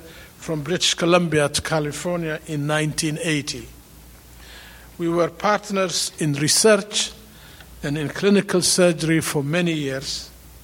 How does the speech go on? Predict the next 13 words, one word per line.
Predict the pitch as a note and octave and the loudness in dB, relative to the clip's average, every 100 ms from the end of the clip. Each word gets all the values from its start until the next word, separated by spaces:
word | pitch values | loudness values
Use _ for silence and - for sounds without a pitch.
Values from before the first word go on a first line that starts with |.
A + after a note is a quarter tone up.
| - - - - - - - - - - - | -20 -20 -20 -20 -20 -18 -18 -20 -20 -10 -2
As | F3 D#3+ | 0 2
a | E3+ E3 D#3+ E3+ | 2 2 2 -2
postdoctoral | - F#3+ F3+ - G#3 G3+ - - F3 D#3 | -2 2 2 4 4 4 2 -4 -4 -2
fellow | - G#3 G#3 G#3 G3+ - - - - - - | 2 4 4 2 -2 -10 -18 -20 -20 -20 -10
and | D3+ C#3+ | -4 2
young | D#3 F#3+ G3 | 4 4 4
faculty | F3+ - F3 - D#3 - D3+ | 0 0 0 0 -6 -6 -4
member | E3 E3+ D3+ D3 | -4 -4 -4 -4
at | D3 C3 E3 | -4 -6 -6
U | C#3+ | -4
C | - D3+ | -2 0
L | C#3+ | 0
A, | C#3 D3 | -2 -4